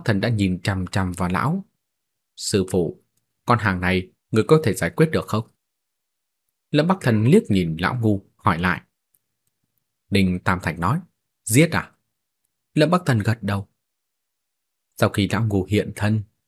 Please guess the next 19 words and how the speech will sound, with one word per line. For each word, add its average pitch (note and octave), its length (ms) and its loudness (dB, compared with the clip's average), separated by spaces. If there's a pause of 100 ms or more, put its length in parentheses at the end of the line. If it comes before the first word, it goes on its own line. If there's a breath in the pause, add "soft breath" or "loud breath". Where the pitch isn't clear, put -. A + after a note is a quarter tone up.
vốn A2+ 320 4
có C#3+ 160 -2
thể D#2 180 -4
trực - 180 -6
tiếp D3 160 0
dẫn A#2+ 280 -2
Dư G2+ 200 0
Vạn F2 240 -4
Lâu F2+ 120 -4
rời D#2+ 280 -8
đi. F#2 240 0 (840)
Kết A#2+ 160 4
quả F2+ 160 -2
hắn A#2+ 180 0
lại - 140 -6
xông G2+ 280 -2
vào F2 300 -4
phòng G#2+ 280 -4
riêng, D3+ 300 0